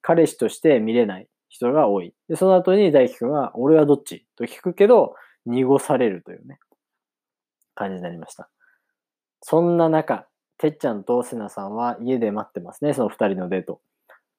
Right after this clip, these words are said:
そこでてっちゃんはこぼします。いやー、ちょっと複雑な気分だな。変な気持ち。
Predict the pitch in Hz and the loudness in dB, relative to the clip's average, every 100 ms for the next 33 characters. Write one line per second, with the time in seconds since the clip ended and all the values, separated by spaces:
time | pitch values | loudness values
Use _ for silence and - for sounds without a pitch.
0 | _ - 127 127 123 135 123 104 98 - | _ -6 2 4 4 4 0 -4 -4 -6
1 | 98 - 101 95 - - - _ _ _ | -6 -6 -10 -12 -14 -18 -20 _ _ _
2 | _ _ _ _ _ _ _ _ 104 101 | _ _ _ _ _ _ _ _ -2 -2
3 | 98 101 - 110 98 - 113 113 123 117 | 0 -4 -6 -4 -6 -4 -2 0 0 -2
4 | - 104 92 87 90 90 87 - _ _ | -2 -6 -6 -8 -8 -8 -10 -12 _ _
5 | - 135 117 101 92 87 - | -4 0 0 -2 -12 -16 -18